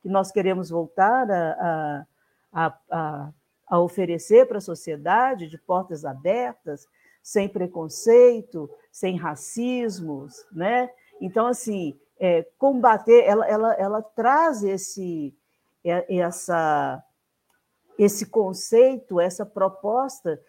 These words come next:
de continuar lutando para romper, né, com as desigualdades e promover inclusões.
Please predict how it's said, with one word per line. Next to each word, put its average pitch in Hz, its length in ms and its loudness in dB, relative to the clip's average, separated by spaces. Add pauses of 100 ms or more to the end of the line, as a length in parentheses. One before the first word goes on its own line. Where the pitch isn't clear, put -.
(180)
de 190 140 -8
continuar 277 640 0
lutando 269 640 -4
para 202 240 -2
romper, 202 600 -4 (380)
né, 220 260 -4 (240)
com 240 160 2
as 240 180 2
desigualdades 220 1080 0
e 220 40 -6
promover 240 600 0
inclusões. 151 800 -10